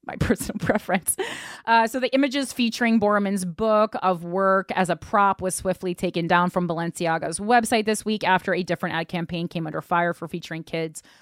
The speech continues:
along stuffed animals wearing bondage attire. In a statement Monday, the brand apologized for missing the mark with both ad campaigns. And I love that.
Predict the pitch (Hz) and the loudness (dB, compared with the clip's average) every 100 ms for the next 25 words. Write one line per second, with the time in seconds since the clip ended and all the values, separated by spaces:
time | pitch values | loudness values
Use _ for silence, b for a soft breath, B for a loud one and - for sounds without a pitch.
0 | b b b b 285 262 208 202 - 196 | b b b b -2 2 2 0 -2 -2
1 | - 165 160 156 156 156 156 139 160 139 | -2 -4 -4 -6 -8 -8 -8 -8 -8 -8
2 | 92 147 143 147 - 165 - - 214 202 | -8 -8 -10 -14 -12 -12 -12 -6 2 4
3 | 202 196 190 190 190 _ _ _ _ - | 4 4 4 2 -2 _ _ _ _ -2
4 | 240 214 - 247 233 226 214 202 202 190 | 2 2 2 2 2 2 2 2 4 2
5 | 175 185 185 180 - 180 180 175 175 - | 2 0 0 0 2 4 4 2 0 0
6 | 180 175 196 190 185 185 226 233 233 b | -2 0 -2 -2 -2 0 2 2 0 b
7 | b b b 254 247 175 196 185 - 175 | b b b -2 -2 0 2 2 0 0
8 | 170 - 165 160 - 151 185 - 226 226 | 0 -4 -8 -8 -10 -14 -12 -2 2 4
9 | 202 180 156 147 76 92 | 2 -2 -2 -6 -12 -12